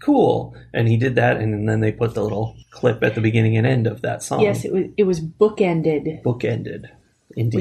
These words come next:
Speaker 2: With the song. Yeah.
Speaker 1: Yeah.
Speaker 2: Yeah, I feel like that title's a stretch, actually.
Speaker 1: It is a stretch. Well, I kept thinking the black coat was, like, the devil, but I don't know.
Speaker 2: Maybe.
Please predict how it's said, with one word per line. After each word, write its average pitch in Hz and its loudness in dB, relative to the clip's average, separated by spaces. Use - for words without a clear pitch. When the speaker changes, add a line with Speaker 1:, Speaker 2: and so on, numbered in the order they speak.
Speaker 2:
With 156 -12
the 165 -6
song. 165 -6
Yeah. 170 -2
Speaker 1:
Yeah. 120 -12
Speaker 2:
Yeah, 269 2
I 247 -2
feel 302 2
like 349 2
that 339 4
title's 285 0
a 247 -2
stretch, - -4
actually. 160 -2
Speaker 1:
It 143 0
is 160 -2
a 185 -6
stretch. 165 -6
Well, 170 -2
I 170 -2
kept 262 -4
thinking 120 0
the 110 2
black 120 0
coat 113 -2
was, 113 -8
like, 113 -8
the - -8
devil, - -6
but 110 -6
I 120 -10
don't 110 -10
know. - -18
Speaker 2:
Maybe. 285 2